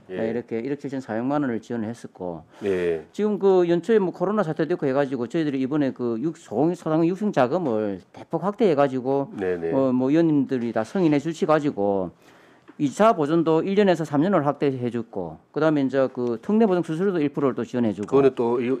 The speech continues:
Speaker 1: 올해 코로나 때문에
Speaker 2: 아, 뭐,
Speaker 1: 특수한
Speaker 2: 물론
Speaker 1: 상황이 아니었습니까?
Speaker 2: 아, 물론 그렇긴 합니다만은 이제 어쨌든
Speaker 1: 예.
Speaker 2: 이게 한번 이제 어쨌든 어려운 시기에
Speaker 1: 근데
Speaker 2: 우리가
Speaker 1: 올해는,
Speaker 2: 유일하게
Speaker 1: 올해는 이제 그런 그
Speaker 2: 예.
Speaker 1: 사업비 때문에, 국가에서 내려온 사업비 때문에 좀 많이 할 때가 되어-, 되었는데.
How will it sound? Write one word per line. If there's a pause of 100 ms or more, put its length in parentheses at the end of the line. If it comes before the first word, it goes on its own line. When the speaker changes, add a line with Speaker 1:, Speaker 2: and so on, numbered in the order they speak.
(120)
Speaker 1:
올해
코로나
때문에
Speaker 2:
아,
뭐,
Speaker 1:
특수한
Speaker 2:
물론
Speaker 1:
상황이
아니었습니까?
Speaker 2:
아,
물론
그렇긴
합니다만은
이제
어쨌든
Speaker 1:
예.
Speaker 2:
이게
한번
이제
어쨌든
어려운
시기에
Speaker 1:
근데
Speaker 2:
우리가
Speaker 1:
올해는,
Speaker 2:
유일하게
Speaker 1:
올해는
이제
그런 (160)
그
Speaker 2:
예.
Speaker 1:
사업비
때문에,
국가에서
내려온
사업비
때문에
좀
많이
할
때가
되어-,
되었는데.